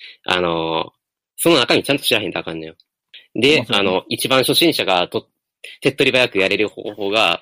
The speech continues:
Speaker 1: あの、プリントっていう、あの、まあ、えー、関数を使って、あの、その変数の中身を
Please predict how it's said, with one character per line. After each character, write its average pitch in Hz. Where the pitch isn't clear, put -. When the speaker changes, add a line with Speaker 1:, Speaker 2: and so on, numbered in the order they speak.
Speaker 1:
あ 92
の、 87
プ -
リ 110
ン 104
ト 110
っ -
て -
い 82
う、 -
あ 92
の、 85
ま 87
あ、 76
え 87
ー、 -
関 101
数 113
を 95
使 -
っ -
て、 87
あ 95
の、 82
そ -
の 95
変 113
数 139
の 85
中 87
身 82
を 76